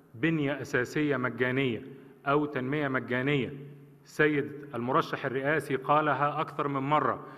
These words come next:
"علشان تتعلم وعلشان تتعالج لازم يبقى في مدرسة، ولازم يبقى في مستشفى، ولازم يبقى في طريق." إحنا عدينا المرحلة الصعبة، عدينا م-، بالمناسبة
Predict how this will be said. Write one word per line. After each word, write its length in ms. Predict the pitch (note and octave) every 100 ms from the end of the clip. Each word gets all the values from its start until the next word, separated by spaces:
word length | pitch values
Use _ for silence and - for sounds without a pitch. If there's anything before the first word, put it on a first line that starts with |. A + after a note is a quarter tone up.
| - - -
"علشان 720 | A2 B2+ B2+ D#3+ E3 D#3+ D3 D3
تتعلم 680 | C3 - A#2+ D#3+ D3+ C#3 B2+
وعلشان 760 | A#2 A#2+ A#2+ A2+ E3 D#3+ D3+ C3 - - - -
تتعالج 600 | C3 - B2 D#3 D#3 D3+ D3+ - -
لازم 420 | D3 E3 C#3 C3+
يبقى 240 | C3+ C3
في 180 | B2+ E3
مدرسة، 580 | D3+ B2+ C3 E3 D#3+ C#3 - - -
ولازم 440 | B2 D#3+ D#3+ D3
يبقى 220 | D#3 D3
في 140 | - D#3+
مستشفى، 640 | D3 C#3+ E3+ E3+ - D#3 C#3 - - -
ولازم 420 | B2+ E3+ C#3+ C#3+
يبقى 220 | D#3+ D3
في 140 | - E3+
طريق." 400 | C#3 C#3+ C#3 - - - - G#3+
إحنا 240 | - G3
عدينا 380 | D3+ C#3 F3 D#3+
المرحلة 420 | B2+ A#2 - C#3
الصعبة، 420 | A#2 - A2+ F2+ - - - - -
عدينا 540 | G#2+ A#2+ E3 F#3+ D#3+
م-، 180 | C#3+ D#3 - - -
بالمناسبة 680 | A#2+ D3+ D3+ F3 F3 B2 A2